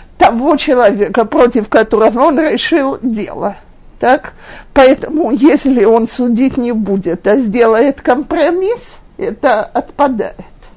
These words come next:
Второе. Гезель. Судья может, э, грабеж.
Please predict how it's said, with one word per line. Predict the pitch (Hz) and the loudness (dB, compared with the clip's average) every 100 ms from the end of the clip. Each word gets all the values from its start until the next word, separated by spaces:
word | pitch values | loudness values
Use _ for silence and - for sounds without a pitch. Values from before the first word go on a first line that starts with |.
| - - - - - - - - - | -20 -20 -20 -20 -20 -20 -20 -20 -20
Второе. | - - - 330 330 269 180 - 285 - - - - - - _ _ - | -18 -18 2 4 4 2 2 0 -4 -8 -16 -20 -20 -20 -20 _ _ -12
Гезель. | - 196 269 226 - - - 196 254 - - - _ 214 | -8 -2 0 2 0 -2 -6 -8 -12 -16 -20 -20 _ -4
Судья | - 269 233 202 240 | -4 -2 0 2 2
может, | 214 254 247 294 - | 2 0 0 -2 2
э, | 247 226 | 4 4
грабеж. | 220 196 262 285 240 214 - - | 2 2 2 0 -2 -6 -6 -14